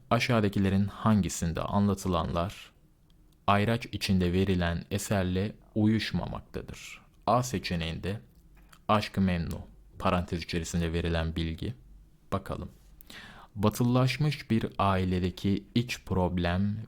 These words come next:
ve çatışmaları anlatmaktan çok, farklı karakter, cinsiyet, sosyal statüdeki insanların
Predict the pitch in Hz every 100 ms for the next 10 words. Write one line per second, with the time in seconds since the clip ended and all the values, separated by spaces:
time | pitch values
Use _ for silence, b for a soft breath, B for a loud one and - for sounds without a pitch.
0 | - 95 - 92 92 - 95 95 104 101
1 | 95 92 - 92 90 - 95 90 85 -
2 | - - - - - - - _ B B
3 | B B B B - 117 110 - 143 139
4 | 110 101 98 107 104 104 98 95 90 -
5 | 90 90 - - _ - - 98 92 113
6 | 110 110 - 104 98 95 92 101 - 101
7 | 92 87 92 85 82 80 90